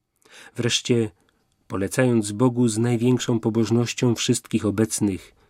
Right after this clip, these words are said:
jak gdyby zapadając w łagodny sen, oddała ducha. Szczęśliwym zbiegiem okoliczności, a może to wcale nie jest przypadek,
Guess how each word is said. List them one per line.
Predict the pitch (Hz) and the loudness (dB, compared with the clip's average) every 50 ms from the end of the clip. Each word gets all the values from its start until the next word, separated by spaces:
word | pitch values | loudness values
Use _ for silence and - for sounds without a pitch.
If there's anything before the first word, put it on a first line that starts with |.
| _ _ _ _ _ _ _ _ _ - | _ _ _ _ _ _ _ _ _ 0
jak | 117 110 104 | 0 0 0
gdyby | 101 101 101 104 107 101 123 120 107 107 113 113 110 107 - _ _ | -2 -6 -8 -8 -2 2 2 2 4 2 2 2 2 0 -4 _ _
zapadając | 107 104 104 120 - - 113 107 110 107 110 110 110 113 104 104 | -4 -2 0 0 0 0 0 0 0 -2 0 0 0 0 -2 -2
w | 101 | -2
łagodny | 110 104 95 113 110 98 101 110 101 | -4 -2 0 -2 -2 -2 -2 -4 -4
sen, | - - - 98 90 90 90 95 101 _ _ _ _ _ _ _ _ _ _ _ _ _ _ - | -4 -6 -6 -8 -8 -8 -10 -12 -14 _ _ _ _ _ _ _ _ _ _ _ _ _ _ -4
oddała | 127 113 104 104 95 104 92 85 82 80 85 90 92 | -4 -4 -4 -4 -4 -2 -2 -2 -4 -6 -6 -6 -6
ducha. | 95 90 98 82 - - - - - - _ _ _ _ _ _ _ _ _ _ _ _ _ _ _ _ _ _ _ _ _ _ _ _ _ _ _ _ _ _ _ _ _ - | -6 -8 -8 -10 -10 -16 -18 -20 -20 -20 _ _ _ _ _ _ _ _ _ _ _ _ _ _ _ _ _ _ _ _ _ _ _ _ _ _ _ _ _ _ _ _ _ -12
Szczęśliwym | - - - 131 127 123 - - 175 180 156 160 160 151 143 131 - - | -6 0 2 2 2 2 -2 -4 -4 -2 0 2 4 4 4 2 0 -4
zbiegiem | - 98 98 104 101 131 143 131 131 127 123 | -6 -6 -4 0 2 2 4 4 4 2 2
okoliczności, | 117 - 120 113 110 107 - - - 123 110 98 - - - - - - 101 101 - _ _ _ _ - | 0 0 0 0 0 -2 -2 0 2 2 2 2 0 -6 -8 -10 -14 -18 -20 -20 -20 _ _ _ _ -2
a | 113 | 0
może | 104 113 110 107 110 | 0 2 2 0 0
to | - 113 | 0 -2
wcale | - - - - 127 113 104 98 98 | -6 -6 -6 -4 -2 -2 -2 -4 -4
nie | 95 98 101 | -4 -4 -4
jest | 101 - - - | -4 -4 -8 -10
przypadek, | - - - - - - 95 87 85 92 90 - - - | -8 -6 -6 -4 -4 -4 -4 -4 -4 -6 -6 -8 -10 -18